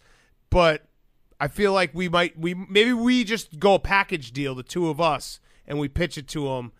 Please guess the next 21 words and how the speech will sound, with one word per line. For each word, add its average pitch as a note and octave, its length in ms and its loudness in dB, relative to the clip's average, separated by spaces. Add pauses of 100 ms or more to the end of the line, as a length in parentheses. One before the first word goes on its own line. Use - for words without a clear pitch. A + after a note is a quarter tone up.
(160)
You D3 100 -10
get D#3+ 140 2
a D3 40 2
Watt E3 340 0
brother, D#3+ 460 2 (220)
and C#3 120 -8
you D3+ 60 -4
get D#3 140 -2
a D3+ 60 -2
guy D3+ 340 0
who D3 140 -2
probably C#3+ 520 -4
they C#3 180 -4
don't C#3 240 -6
want C#3+ 320 -4 (140)
to - 80 -16
be C#3 100 -8
associated C#3 500 -6
with C3+ 120 -8
the C3 40 -14
university, C3+ 720 -6